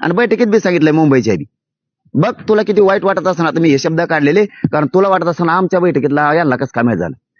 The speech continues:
अरे, तूच फक्त मराठ्याशी गद्दारी करणार आहे,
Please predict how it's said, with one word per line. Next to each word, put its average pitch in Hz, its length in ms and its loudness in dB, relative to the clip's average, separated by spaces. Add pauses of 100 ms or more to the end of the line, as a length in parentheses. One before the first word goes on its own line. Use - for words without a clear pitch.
(360)
अरे, 175 400 4
तूच 247 420 0
फक्त 196 240 -2
मराठ्याशी 190 520 0
गद्दारी 156 320 0
करणार 147 300 0
आहे, 95 120 -2